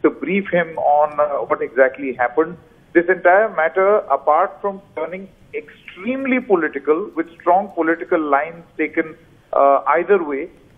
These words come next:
Uh, for instance, the Bharatiya Janata Party on its part also releasing letters, internal memos that were written on the first, second, and the fourth of January by the Punjab Police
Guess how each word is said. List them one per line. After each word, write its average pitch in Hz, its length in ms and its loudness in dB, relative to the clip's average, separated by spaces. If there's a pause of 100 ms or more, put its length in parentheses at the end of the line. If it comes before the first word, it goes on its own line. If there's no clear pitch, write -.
Uh, 127 320 0
for 160 180 -4
instance, 185 480 -6
the - 100 6
Bharatiya 139 400 2
Janata 147 340 2
Party 139 280 0
on 151 140 -6
its - 140 -18
part 147 280 4
also 147 360 -2
releasing 147 520 -6
letters, 139 400 4
internal 165 500 2
memos 170 460 2 (100)
that 147 240 4
were 156 160 2
written 170 440 -4 (320)
on 151 140 4
the 151 80 2 (100)
first, 170 320 2
second, 175 320 -4
and - 120 -6
the 147 80 2 (120)
fourth 175 340 0
of 160 340 0
January 151 580 -4 (340)
by 156 260 4
the 196 100 -6
Punjab 160 520 -2
Police 165 300 -14